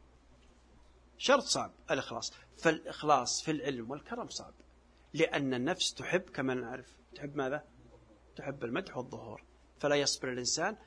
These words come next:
فيستولي عليه الشيطان فيضيع هذا الأجر.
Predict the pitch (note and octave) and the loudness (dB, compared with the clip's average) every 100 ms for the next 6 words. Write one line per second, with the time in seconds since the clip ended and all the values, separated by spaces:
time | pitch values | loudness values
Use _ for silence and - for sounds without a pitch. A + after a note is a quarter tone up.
0 | - - - B2 A#2+ A#2+ - - C3 B2 | -20 -8 0 2 2 -2 -2 -2 0 0
1 | A2+ B2 A#2 - B2 A#2 C3+ E3 - - | 0 0 0 0 -2 0 2 2 0 -20
2 | - B2+ B2+ C3 A#2+ B2 A#2 A2+ A2+ G#2+ | -6 -4 0 0 0 -2 -2 -4 -6 -6
3 | A2 | -10